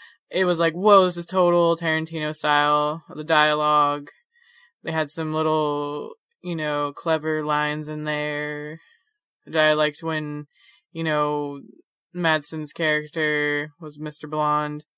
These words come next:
is drinking soda from a straw, and, uh, he says to Mister White and Mister Pink, "Hey, guys, uh, I gotta show you something." And, like, he tosses his drink at some point, and, uh, Mister White says something like,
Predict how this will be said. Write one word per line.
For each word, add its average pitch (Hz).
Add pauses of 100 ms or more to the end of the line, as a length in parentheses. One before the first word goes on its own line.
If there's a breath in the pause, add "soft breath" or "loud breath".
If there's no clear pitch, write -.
(140)
is 175
drinking 160 (180)
soda 165
from 151
a 151
straw, 147 (320 soft breath)
and, 151
uh, 151
he 165
says 160
to 156
Mister 160
White 151
and 151
Mister 156
Pink, 151 (120)
"Hey, 170
guys, 143
uh, 143
I 143
gotta 143
show 156
you 147
something." 147 (600 soft breath)
And, 151
like, 139
he 156
tosses 160
his 143
drink 147
at 151
some 147
point, 147
and, 143
uh, 143
Mister 151
White 147
says -
something 147
like, 139